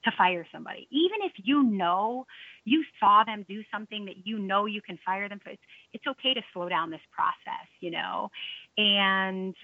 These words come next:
um, you know, so you just gotta make sure you, you have it all together. You've got their file in order. You, um, have a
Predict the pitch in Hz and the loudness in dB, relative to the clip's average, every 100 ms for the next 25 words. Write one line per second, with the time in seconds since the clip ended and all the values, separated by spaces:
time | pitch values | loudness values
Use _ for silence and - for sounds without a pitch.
0 | - 190 190 185 180 180 180 180 180 _ | -2 2 2 2 -2 -8 -12 -14 -18 _
1 | _ 214 220 214 226 - 226 240 - 240 | _ -8 -4 -4 -6 -8 -8 -8 -2 -2
2 | 226 - - 240 226 233 - 220 202 208 | -2 -8 -6 -6 -6 -10 -10 -12 -6 -6
3 | 214 214 - 214 226 269 208 196 190 190 | -2 -4 -4 -6 -4 -4 -6 -4 -4 -6
4 | 175 202 202 233 247 247 - 233 226 233 | -4 0 0 0 -4 -8 -8 -10 -10 -10
5 | 233 233 240 - - - _ 185 196 202 | -8 -8 -8 -12 -20 -20 _ -8 -4 -2
6 | 196 190 180 - 180 170 165 165 - - | -4 -6 -8 -2 0 2 -2 -6 -6 -2
7 | 196 190 | 0 -2